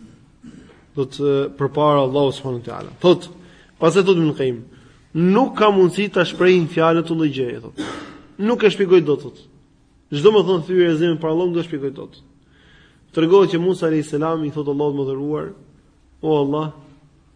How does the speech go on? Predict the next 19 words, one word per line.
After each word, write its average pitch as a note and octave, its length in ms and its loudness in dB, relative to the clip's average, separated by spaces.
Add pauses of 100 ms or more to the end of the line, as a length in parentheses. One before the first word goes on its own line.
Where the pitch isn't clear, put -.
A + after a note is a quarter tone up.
(180)
ku F#3 140 -8
të F3 140 -4
të B2+ 120 -10
gjej C#3+ 160 2
unë C3 160 -4
ty?" B2 120 -12 (1120)
I C3 100 -8
thot C#3+ 240 -4
Allahu D3+ 380 -4
subhanahu C#3+ 260 -6
wa - 40 -20
taala, D3+ 300 -4
"Mua D3+ 260 -4
më C#3 160 -6
gjen D3+ 180 -2
të C#3+ 140 -8
njerëz C#3+ 320 -4
që C#3 120 -8
kanë C3+ 160 -6